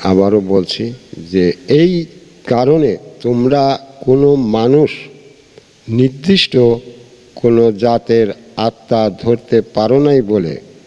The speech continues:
তোমাদের সামনে যারা এই ধর্ম আলা সেজে বসে আছে বা পীরে কামেল সেজে বসে আছে বা আত্মকামেল সেজে বসে আছে বা অলি আল্লাহ সেজে বসে আছে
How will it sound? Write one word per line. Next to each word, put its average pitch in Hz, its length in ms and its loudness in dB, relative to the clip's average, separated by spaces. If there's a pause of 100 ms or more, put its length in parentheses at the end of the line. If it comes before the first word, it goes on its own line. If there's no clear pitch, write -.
(500)
তোমাদের 131 440 2
সামনে 117 540 0 (760)
যারা 113 360 0 (440)
এই 107 140 -2 (100)
ধর্ম 120 320 0 (500)
আলা 120 320 0
সেজে 110 400 -2 (100)
বসে 107 300 0
আছে 101 360 -2 (580)
বা 107 120 2 (160)
পীরে 117 280 2
কামেল 110 360 0
সেজে 110 300 -2
বসে 104 360 -2
আছে 101 340 -2 (560)
বা 107 220 0 (380)
আত্মকামেল 120 680 -4
সেজে 113 280 0
বসে 107 360 -2
আছে 104 320 -4 (640)
বা 104 260 0 (520)
অলি 123 280 2
আল্লাহ 120 260 0
সেজে 113 320 -2
বসে 113 340 0
আছে 104 300 -2